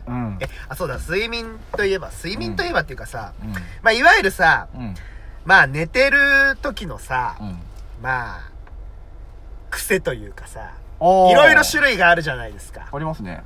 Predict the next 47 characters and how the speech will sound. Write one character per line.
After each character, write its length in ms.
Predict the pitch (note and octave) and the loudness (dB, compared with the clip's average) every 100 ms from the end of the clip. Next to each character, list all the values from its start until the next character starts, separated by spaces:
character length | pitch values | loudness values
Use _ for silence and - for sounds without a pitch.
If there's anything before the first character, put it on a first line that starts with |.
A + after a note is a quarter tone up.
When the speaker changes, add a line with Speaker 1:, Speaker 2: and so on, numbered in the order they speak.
| - | -12
Speaker 2:
龍 160 | E3+ C4+ | -4 -4
一 160 | B3+ | -2
く 60 | - | 4
ん 20 | |
は 80 | C4 | 6
な 100 | B3+ | 6
ん 80 | A#3 | 2
か 220 | E3 C3 C#3+ | -2 -2 -6
持 80 | D3+ | -10
っ 40 | |
て 120 | - | -10
ま 80 | - | -16
す？ 140 | - - - - - - - - - | -18 -18 -18 -18 -18 -18 -16 -16 -14
Speaker 1:
う 60 | |
ん 80 | G2+ | -12
と 100 | F#2 | -10
ね、 320 | G2 G#2+ G2+ F#2 | -8 -8 -8 -10
多 100 | C3 | -10
分 180 | B2 G#2 | -10 -10
こ 120 | G#2 | -10
れ 80 | G2+ | -8
ね、 160 | G2+ | -10
父 420 | F#2 - - B2 C3+ | -12 -16 -14 -10 -6
親 300 | D3 D#3+ D#3+ | -2 -2 -2
の 80 | |
影 200 | D#3 D#3+ | -2 -6
響 240 | D3+ D#3+ E3 | -6 -4 -2
な 120 | E3+ | -2
ん 80 | E3 | -2
だ 40 | |
よ 140 | D3 A#2 | -6 -6
ね。 80 | |
Speaker 2:
は 60 | G#2 | -6
い 40 | G#2 G2+ G2+ | -6 -6 -6
は 60 | |
い。 40 | F#2+ - - - | -8 -14 -14 -8
Speaker 1:
腕 280 | C#3 F3+ G3 | -2 -2 0
組 160 | F3 | -4
ん 40 | C3+ | -4
で 60 | |
寝 140 | G#2+ G2 | -6 -8
て 100 | F#2+ | -10
る。 160 | F2 - - - - - - - - | -12 -14 -16 -16 -16 -16 -16 -16 -16
Speaker 2:
あ、 40 | |
ほ 40 | - G#2+ | -14 -14
ん 120 | A2 | -14
と。 240 | - G#2 | -14 -14